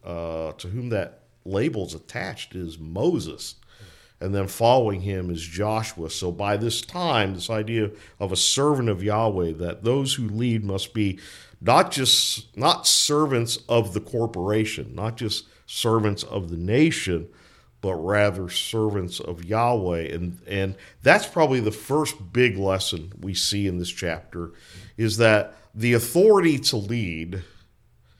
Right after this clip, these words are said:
comes from who you are, comes from character as opposed to position. The,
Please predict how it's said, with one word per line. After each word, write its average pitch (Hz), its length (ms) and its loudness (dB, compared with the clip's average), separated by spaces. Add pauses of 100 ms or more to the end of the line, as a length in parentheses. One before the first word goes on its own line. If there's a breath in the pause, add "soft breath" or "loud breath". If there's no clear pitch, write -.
(320 soft breath)
comes 139 400 2
from 104 520 0 (560)
who 127 200 0
you 101 300 2
are, 76 320 0 (580)
comes 107 280 -4
from 87 240 -8
character 110 760 -2
as 101 220 -2
opposed 95 480 -6
to 85 80 -12
position. 80 600 -12 (840 soft breath)
The, 104 580 2